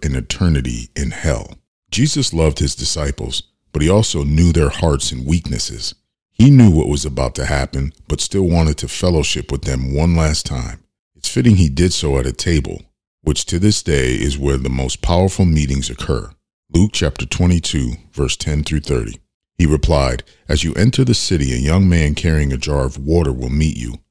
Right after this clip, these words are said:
Follow him to the house that he enters, and say to the owner of the house, 'The teacher asked, "Where is the guest room where I may eat the Passover with my disciples?"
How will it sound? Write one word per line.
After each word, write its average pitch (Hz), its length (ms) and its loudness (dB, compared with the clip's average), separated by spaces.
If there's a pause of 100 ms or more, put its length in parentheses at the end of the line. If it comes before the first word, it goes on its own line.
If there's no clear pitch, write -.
(260)
Follow 95 260 2
him 95 200 6
to 95 120 -2
the 98 120 2
house 65 560 -2
that 67 140 -2
he 65 120 -4
enters, 65 540 -6 (420)
and - 140 -4
say 123 560 0
to - 180 -4
the 76 180 0
owner 113 260 6
of 69 100 0
the - 120 -6
house, 55 440 -6 (400)
'The - 120 -6
teacher 113 460 0
asked, 65 500 -2 (280)
"Where 98 300 4
is 90 260 0
the 76 80 -6
guest 92 380 0
room 58 320 -4
where 69 160 0
I 73 80 2
may 67 260 -2
eat 90 200 0
the - 80 -6
Passover 69 580 0
with 64 220 -4
my 64 140 -2
disciples?" 78 720 -4